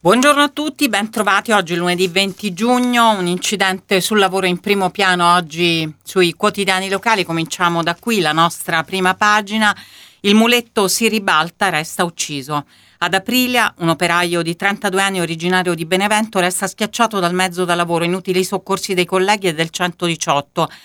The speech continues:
La vittima, Simone Tavaglione, viveva a Nettuno, era dipendente di una ditta esterna che operava alla Sacchi Pallets. Nel riquadro d'apertura all'evento i bersaglieri sfilano in città, ieri nel capoluogo il quarto raduno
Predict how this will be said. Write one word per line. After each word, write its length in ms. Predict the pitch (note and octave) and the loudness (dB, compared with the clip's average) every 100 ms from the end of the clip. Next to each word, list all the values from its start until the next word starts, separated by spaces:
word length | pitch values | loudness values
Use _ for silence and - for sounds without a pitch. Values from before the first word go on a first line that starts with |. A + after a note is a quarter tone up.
| - - _ | -20 -20 _
La 120 | G#3 | -4
vittima, 560 | A3 G#3 - - A3 G3+ | 0 -2 -2 -2 0 0
Simone 580 | - F3+ F3 E3+ D#3+ D3+ | 0 0 2 2 0 0
Tavaglione, 720 | F#3 E3+ E3+ F3 F3+ E3+ D#3 | -2 -2 0 2 2 2 -2
viveva 380 | D#3 D#3+ E3+ D#3+ | -4 -2 0 0
a 20 | |
Nettuno, 480 | E3 G#3 - A3+ G#3+ | -2 -4 -2 0 2
era 160 | D#3+ E3 | 2 0
dipendente 560 | F3+ G3+ G#3 A3 G#3+ | -4 -4 -2 -2 -2
di 80 | E3+ | 0
una 160 | E3+ E3+ | 0 0
ditta 260 | F#3 - | -6 -6
esterna 560 | G#3 - F3 D#3 D#3+ D#3+ | -6 -2 -2 -2 -2 -4
che 140 | G3 | -2
operava 420 | F#3 G3 D3+ C#3+ | -4 0 0 0
alla 140 | D#3 E3+ | 0 0
Sacchi 400 | - F3+ - F#3 | -2 -4 -2 -2
Pallets. 680 | D3 C3 C#3 C#3+ - - D3 _ _ _ _ - | 0 -2 -4 -10 -10 -10 -10 _ _ _ _ -6
Nel 120 | E3+ | -2
riquadro 300 | F3 G3 G3 | 0 2 2
d'apertura 440 | F#3 F#3+ - G#3 | 0 -2 -2 0
all'evento 400 | F3+ F#3 G3+ G#3+ | 0 0 -2 -2
i 60 | F3+ | -2
bersaglieri 560 | F3 - F3+ F3 E3+ | -2 -2 -2 -2 -2
sfilano 400 | F#3 F#3 E3+ E3 | -4 -2 0 0
in 80 | E3+ | -2
città, 340 | - F#3+ - G#3 | -4 -8 -2 -2
ieri 240 | E3 D#3 | -2 -2
nel 220 | D#3 D#3+ | -2 -2
capoluogo 640 | - - G3+ F3 F3+ E3+ - - - _ _ | -4 -4 2 2 4 2 0 -16 -20 _ _
il 340 | - G3 F#3 E3+ | -2 2 2 2
quarto 480 | A#3+ B3 B3+ - A#3+ | 0 0 0 0 0
raduno 520 | A#3 G#3+ F3 D#3 | 0 0 0 0